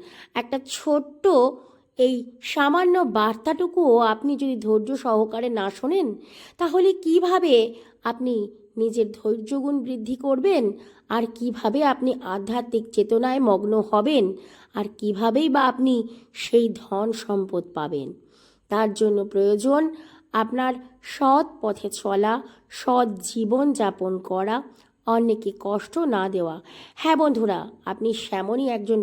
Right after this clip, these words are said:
ব্যক্তি, তাই আপনার কাছে এই বার্তা পৌঁছেছে। তবে যারা আপনাকে দুঃখ কষ্ট দিচ্ছে, যারা আপনাকে অবহেলা করছে, আপনার ভালোবাসার সুযোগ নিয়ে যারা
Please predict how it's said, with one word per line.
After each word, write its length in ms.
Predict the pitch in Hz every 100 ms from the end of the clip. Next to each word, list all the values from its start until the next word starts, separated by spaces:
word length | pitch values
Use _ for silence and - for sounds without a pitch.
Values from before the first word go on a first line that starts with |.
| 190
ব্যক্তি, 320 | 185 - 226 190 - - -
তাই 140 | 233 220 220 214
আপনার 280 | 220 269 277
কাছে 260 | 233 208 - 262 226
এই 80 | 233
বার্তা 280 | 185 175 180 185
পৌঁছেছে। 540 | 202 185 - 190 - 151 170 _ _ _ - - -
তবে 240 | 285 302 285 202 - - - 247
যারা 220 | 269 330 339
আপনাকে 300 | 339 320 339 269
দুঃখ 180 | - 311 311
কষ্ট 220 | 254 233 302 294
দিচ্ছে, 340 | 285 - 339 370 370 - - _ 233
যারা 200 | 233 247 247
আপনাকে 260 | 262 254 220
অবহেলা 380 | 208 226 254 247 247
করছে, 360 | 247 240 - 285 320 - - _ 240
আপনার 220 | 262 254 233
ভালোবাসার 520 | 233 233 247 254 285 277
সুযোগ 280 | 247 226 240 247
নিয়ে 180 | 294 202 180 - - _ 247
যারা 180 | 240